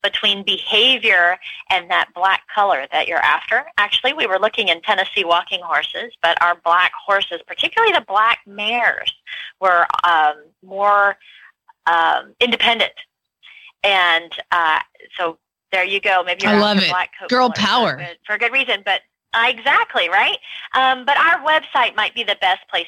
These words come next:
Speaker 1: to go right now. And our, our behavior project is still ongoing. And if any of your listeners out there wanna help support us in that, they're welcome to send us an email or check out our Donate Now button, 'cause we are, this,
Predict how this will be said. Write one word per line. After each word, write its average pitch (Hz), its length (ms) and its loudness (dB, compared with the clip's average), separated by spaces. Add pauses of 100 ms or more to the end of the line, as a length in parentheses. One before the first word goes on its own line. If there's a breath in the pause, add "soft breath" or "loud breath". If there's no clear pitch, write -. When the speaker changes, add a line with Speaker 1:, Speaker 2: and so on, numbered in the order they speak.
(100)
Speaker 1:
to 175 80 -6
go 147 480 -2
right 175 240 -2
now. 156 480 0
And 175 420 0
our, 190 380 4
our 190 160 2
behavior 208 420 0
project 202 540 -2
is 180 80 -8 (100)
still 220 320 -2
ongoing. 233 720 2 (100)
And 180 360 0
if 190 240 -2
any 226 240 0
of 220 80 -2
your 208 100 0
listeners 208 420 -4
out 190 220 2
there 208 200 0
wanna 202 260 0
help 214 280 0
support 208 320 -2
us 220 160 -2
in 214 120 -4
that, 208 240 0
they're 185 100 0
welcome 196 320 0
to 185 80 -8 (100)
send 196 160 -4
us 214 140 -12
an 202 80 -14
email 220 500 2
or 165 140 0 (460 loud breath)
check 214 200 -2
out 202 200 4
our 196 100 2
Donate 196 420 0
Now 202 220 2
button, 208 420 -2
'cause 180 200 -14 (920 loud breath)
we 202 240 -6
are, 175 380 2 (260)
this, 240 200 2